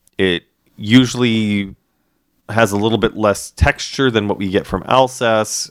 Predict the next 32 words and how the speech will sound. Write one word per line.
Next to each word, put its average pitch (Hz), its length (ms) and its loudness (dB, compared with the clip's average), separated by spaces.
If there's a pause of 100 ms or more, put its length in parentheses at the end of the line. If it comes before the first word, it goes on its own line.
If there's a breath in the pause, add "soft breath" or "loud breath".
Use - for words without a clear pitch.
(100)
not 107 320 0
quite 104 180 0
as 98 140 2
much 92 140 -6
sugar 127 480 0
as 110 140 -2
you 107 60 -6
get 98 220 -2
from 87 240 -8
Germany, 110 680 0 (540 soft breath)
and 98 220 4
it 87 140 -4
just, 101 360 4
it 101 140 -8
keeps - 320 0
it - 120 -14
food 127 280 0
friendly. 101 400 0
But 90 260 0 (300)
I, 110 180 0
I 107 320 2
know 120 280 0
that, 95 260 -2
like, 92 160 -2
Gewürztraminer 104 640 2
took - 160 -2
a 90 40 -4
big 92 260 -4
hit 95 520 -4 (500)
from 101 220 -2
the 92 120 0
Winterkill 98 880 0